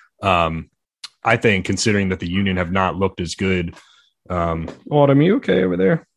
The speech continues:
I might have to pick her up and feed her again. You know, considering the Union have not looked as good as they looked last year, I mean, to, to, for me, for them to be in third place, I mean, I think that's crazy. I think you have to be happy with that. You know, and, and more than anything, coming out of the Champions League loss, it seems like a weight has kinda come off their shoulders a little bit.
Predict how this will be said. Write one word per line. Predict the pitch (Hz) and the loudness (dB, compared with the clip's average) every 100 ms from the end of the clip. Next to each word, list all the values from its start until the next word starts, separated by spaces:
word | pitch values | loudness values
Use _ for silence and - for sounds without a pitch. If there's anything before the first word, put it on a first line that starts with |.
| _ | _
I | 101 | 0
might | 98 | 0
have | 85 | 0
to | |
pick | 85 92 - | -4 -4 -2
her | 80 | -6
up | 82 | -6
and | - | -10
feed | 82 82 | -10 -8
her | 85 | -8
again. | 85 85 - - - - | -8 -10 -14 -20 -6 2
You | 165 | 4
know, | |
considering | 156 139 170 160 | 4 2 4 6
the | 120 | 6
Union | 123 127 | 6 4
have | 95 | 2
not | 107 104 | 0 0
looked | 107 107 | -2 -2
as | 92 | -2
good | 104 104 | -2 0
as | |
they | 101 | 0
looked | 95 104 98 | 0 0 0
last | 110 151 | 2 0
year, | 113 110 | 0 2
I | |
mean, | 123 | 2
to, | 139 | 0
to, | 131 151 131 - | 2 2 2 -2
for | 135 | 2
me, | 131 214 | 4 4
for | - 123 | 2 2
them | 123 120 | 4 4
to | |
be | 107 120 | 4 2
in | 92 | 4
third | 117 120 | 2 2
place, | - 127 143 | 2 0 2
I | 95 | 0
mean, | 110 | -2
I | |
think | 147 135 | 0 -2
that's | 92 | -4
crazy. | - 101 180 - | -4 -2 -2 -2
I | 95 | -2
think | 131 | -2
you | 95 | -2
have | 120 - | -4 -4
to | 82 | -6
be | 76 | -8
happy | 76 76 | -10 -10
with | 78 | -10
that. | - 76 - | -8 -6 2
You | 151 | 6
know, | 160 | 6
and, | 151 143 | 6 4
and | 143 | 4
more | 196 | 4
than | 131 | 4
anything, | 131 135 117 95 | 4 2 0 0
coming | 117 107 | 0 0
out | 101 | 0
of | 92 | 0
the | 87 | -4
Champions | - 107 104 87 | -4 -4 -4 -6
League | 87 82 | -8 -4
loss, | 85 87 - | -4 -4 -6
it | |
seems | - 170 | -4 0
like | 127 | 0
a | 85 | -2
weight | 85 90 | -4 -4
has | 95 | -4
kinda | - 98 | -4 -4
come | - 104 | -2 -2
off | 101 | 0
their | 101 | -2
shoulders | - 101 98 95 | -2 -2 -2 -4
a | 92 | -4
little | 98 92 | -4 -4
bit. | 101 | -6